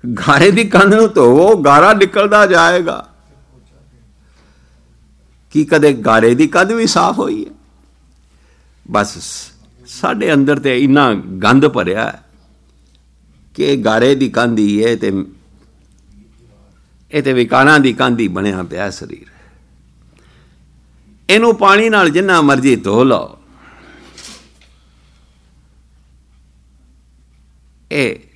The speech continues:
ਵਿਕਾਰਾਂ ਨਾਲ ਇਤਨਾ ਲਿਬੜ ਚੁੱਕਾ ਹੈ ਕਿ ਇਹ ਤੇ ਇਸ ਤਰ੍ਹਾਂ ਸ਼ੁੱਧ ਨਹੀਂ ਹੋਣਾ।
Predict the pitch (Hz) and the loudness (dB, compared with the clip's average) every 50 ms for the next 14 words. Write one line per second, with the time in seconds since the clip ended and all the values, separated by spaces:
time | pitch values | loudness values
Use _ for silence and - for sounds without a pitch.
0 | _ _ _ _ _ _ _ _ _ _ - - 120 104 - 107 107 113 123 135 | _ _ _ _ _ _ _ _ _ _ -10 -8 -8 -6 -4 -2 -2 0 0 0
1 | 151 156 143 127 107 - - - 123 120 131 139 127 107 98 95 113 117 139 139 | -2 -2 -2 -4 -4 -6 -10 -12 -10 -6 -4 -4 -4 -4 -2 -4 -4 -2 -2 -4
2 | 120 - 120 113 107 - 101 87 82 69 - - - _ _ _ _ _ _ _ | -4 -4 -8 -8 -6 -6 -6 -6 -6 -8 -12 -20 -20 _ _ _ _ _ _ _
3 | _ _ _ _ _ _ _ _ _ _ _ _ _ _ _ _ _ _ _ _ | _ _ _ _ _ _ _ _ _ _ _ _ _ _ _ _ _ _ _ _
4 | _ _ _ - - _ - 117 120 120 - 98 85 110 104 - - 120 110 104 | _ _ _ -20 -20 _ -4 -2 -2 -2 -4 -6 -8 -8 -8 -8 -8 -6 -4 -4
5 | 98 - - 131 135 120 120 120 123 131 117 107 104 104 95 85 76 - | -6 -6 -6 -6 -6 -4 -4 -4 -2 -2 -2 -2 -2 -4 -4 -6 -8 -10